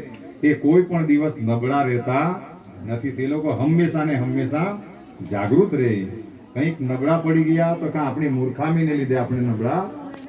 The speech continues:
પડી જઈએ, તો એ પાઠો પણ બધા કરીને જવાનું છે. ખાલી એકસો આઠ જ નામ લેવાના છે. અને એનું ગામે ગામથી ભક્તો આવેલા છે, તો એનું ખાલી વિશેષ મહત્વ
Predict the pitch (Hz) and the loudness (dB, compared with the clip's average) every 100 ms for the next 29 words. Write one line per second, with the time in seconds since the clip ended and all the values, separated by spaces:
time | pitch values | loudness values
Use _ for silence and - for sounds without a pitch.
0 | - 320 170 151 139 123 110 104 - - | -4 2 2 4 4 4 2 -4 -10 -16
1 | - - 131 127 113 - - - 139 - | -18 -4 0 0 0 -6 -12 -4 -2 -2
2 | 113 113 143 127 139 113 120 120 113 120 | -2 -2 -2 -2 -2 2 2 2 2 2
3 | 127 156 196 - - - - - - 113 | 4 2 0 -4 -14 -18 -18 -14 -4 0
4 | 135 147 127 127 147 202 196 165 - 160 | 0 0 -2 0 0 4 4 4 -2 -4
5 | 147 165 - - - - - 113 131 131 | -2 -2 -4 -10 -20 -20 -8 -4 -2 0
6 | 117 117 117 113 95 95 87 - - - | 0 2 0 0 -2 -4 -6 -10 -18 -6
7 | 156 160 156 196 240 - - - - - | 0 2 2 0 -2 -8 -16 -20 -20 -16
8 | 113 113 156 165 147 139 175 113 113 - | -2 0 4 2 2 2 0 0 -4 -2
9 | 175 175 151 139 123 123 135 135 135 123 | 0 0 0 -2 -2 -2 -2 -4 -4 -4
10 | 135 127 120 151 147 127 113 120 135 | -2 -2 -2 -4 -6 -6 -8 -6 -4